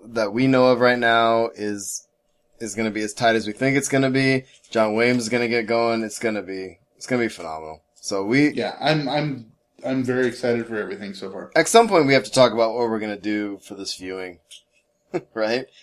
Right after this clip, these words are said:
Speaker 1: We, we have to figure out how we can see it together and, and do a live podcast after. That's kinda where I'm at right now.
Speaker 2: Yeah, and a lot of it has to do with where I'm gonna be, which I have no idea where I'm gonna <laughs> be, be in December, so.
Speaker 1: Close to me then, my friend.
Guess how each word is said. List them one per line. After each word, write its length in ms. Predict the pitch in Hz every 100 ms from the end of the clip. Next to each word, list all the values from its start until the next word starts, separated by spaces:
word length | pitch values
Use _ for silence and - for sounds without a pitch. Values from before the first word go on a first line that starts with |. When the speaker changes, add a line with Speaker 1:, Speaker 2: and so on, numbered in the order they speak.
| _ _ _
Speaker 1:
We, 460 | 120 127 - 135 143
we 100 | 143
have 120 | 160
to 100 | 160
figure 240 | 160 160 151
out 100 | 143
how 100 | 147
we 100 | 143
can 140 | 135
see 180 | - 143
it 100 | 143 131
together 560 | 110 120 127 104 98
and, 340 | 85 104 107 107
and 160 | 113
do 160 | 113 117
a 20 |
live 280 | 110 110 107
podcast 480 | 110 107 - 98 90
after. 440 | 92 92 87 85 -
That's 220 | 107 110
kinda 200 | - 110 95
where 100 | 90
I'm 80 | 85
at 160 | 80
right 100 | 82
now. 180 | 85 82 _ _ _ _ _ _
Speaker 2:
Yeah, 260 | 127 101 113 127
and 180 | 135 139
a 60 |
lot 200 | 139 147
of 80 | 131
it 140 | 120 113
has 240 | 120 120
to 60 | 120
do 100 | 117
with 160 | 110 123
where 400 | 117 110 104 -
I'm 160 | 127 117
gonna 160 | 113
be, 240 | 107 110 101
which 260 | 107 107
I 120 | - 123
have 140 | 110
no 80 | 110
idea 200 | 107 139
where 100 | 110
I'm 100 | 101
gonna 180 | 104 101
<laughs> 60 | -
be, 100 | 143
be 280 | 147 131 156
in 120 | 120
December, 480 | 110 - 120 104 98
so. 340 | - 101 104 -
Speaker 1:
Close 280 | - 113 117
to 80 | 120
me 280 | 123 135 131
then, 280 | 127 123 110
my 140 | 104
friend. 480 | - 101 101 101